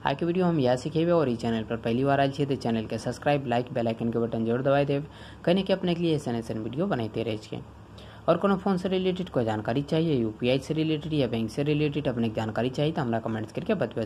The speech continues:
सकै छियै। त अपने के सबसे पहले डायल पैड के अपने के ओपन करे के छै, जे नंबर हमे डायल करे वाला छियै ओ नंबर अपने के डायल करे के छै, वन टू वन। त अपने के ई पर कॉल करे के छै, ई पर कॉल करे के बाद जे छै अपने यहाँ से मिस कॉल अलर्ट सर्विस के एक्टिवेट करे सकै छियै।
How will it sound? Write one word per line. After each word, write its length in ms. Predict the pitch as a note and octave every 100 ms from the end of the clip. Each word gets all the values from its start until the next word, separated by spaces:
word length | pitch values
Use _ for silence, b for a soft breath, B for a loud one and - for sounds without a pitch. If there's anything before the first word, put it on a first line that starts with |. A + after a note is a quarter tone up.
| -
सकै 180 | A2+ G#2+
छियै। 220 | - A#2+ - - - B B B
त 20 | D#3+
अपने 200 | F#3 F#3
के 60 |
सबसे 240 | F#3+ F#3 F#3+
पहले 240 | F#3 E3+
डायल 240 | D3+ C#3 C3+
पैड 160 | B2+
के 60 | B2
अपने 160 | A#2+ A#2
के 100 | A#2
ओपन 260 | - E3
करे 180 | E3 E3
के 60 | D#3+
छै, 120 | F3+ - B B B B -
जे 160 | C3+ F3
नंबर 240 | F3+ F3
हमे 160 | D#3 C3+
डायल 180 | A#2 A#2
करे 200 | D3+ D#3
वाला 160 | D#3 D3
छियै 200 | - G3+
ओ 40 |
नंबर 240 | C3 A2 A2
अपने 220 | - C3
के 80 | G3
डायल 200 | A#2+ G#2+
करे 200 | A2+ A2
के 60 | -
छै, 160 | - - - B B B
वन 240 | C#3 G3 G#3+ G3+
टू 60 | E3+ A#2+
वन। 240 | A#2+ A#2+
त 80 | A2+
अपने 200 | B2 B2+
के 80 | A#2
ई 40 |
पर 120 | A#2 A2
कॉल 220 | B2+ D3+
करे 200 | E3+ F3
के 60 | E3+
छै, 80 |
ई 40 | E3+
पर 140 | B2
कॉल 200 | - A2+
करे 180 | A2 A2
के 120 | A2
बाद 220 | A2+ C3+
जे 100 | D#3
छै 100 | D#3+
अपने 200 | E3+ D#3+
यहाँ 200 | C3+ A#2+ A2
से 120 | D3
मिस 220 | C#3 -
कॉल 180 | - E3
अलर्ट 240 | A#2 A2+
सर्विस 360 | - G#2+ G#2+ -
के 120 | G#3+ B B B A#2+
एक्टिवेट 420 | - A#2 C#3+ F#3+
करे 180 | - A2
सकै 260 | - A#2 G#2+
छियै। 240 | - -